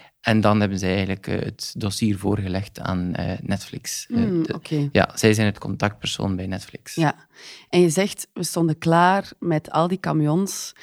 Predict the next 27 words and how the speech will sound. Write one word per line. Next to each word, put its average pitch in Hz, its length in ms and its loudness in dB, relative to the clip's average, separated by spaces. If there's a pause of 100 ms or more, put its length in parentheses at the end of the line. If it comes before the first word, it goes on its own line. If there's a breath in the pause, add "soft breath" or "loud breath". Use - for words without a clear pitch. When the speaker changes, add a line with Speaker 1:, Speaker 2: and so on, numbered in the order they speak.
(360 loud breath)
Speaker 2:
We - 80 -2
hadden 160 200 4
zoveel 156 340 2
geld 151 220 2
daar 156 120 0
al 143 200 0
in 160 180 4
geïnvesteerd." 143 1120 -2 (600 loud breath)
Je 175 120 6
wilt 196 180 4
een 180 80 0
film 165 240 2
maken. 156 360 2 (100)
Hoe 165 220 0
begin 175 300 2
je 220 80 4
daaraan? 220 460 4
Je, - 340 -4
je 151 140 2
doet 190 220 0
die, - 160 0 (120)
al 156 200 0
een 143 200 2
financiering 170 640 2
dan 147 140 4
op - 160 -4
voorhand? - 640 0